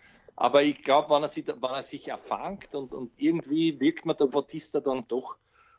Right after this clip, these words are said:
auch sehr stark auf, auf, auf der Nummer zwei. Und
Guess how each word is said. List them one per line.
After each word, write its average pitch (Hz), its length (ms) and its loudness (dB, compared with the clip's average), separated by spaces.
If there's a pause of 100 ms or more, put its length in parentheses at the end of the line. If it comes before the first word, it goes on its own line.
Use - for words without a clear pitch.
auch 127 180 2
sehr 139 220 2
stark 135 420 0
auf, 143 200 -6
auf, - 220 -4
auf 139 180 -10
der 131 140 -6
Nummer 135 260 -2
zwei. 123 400 -4
Und 127 140 -8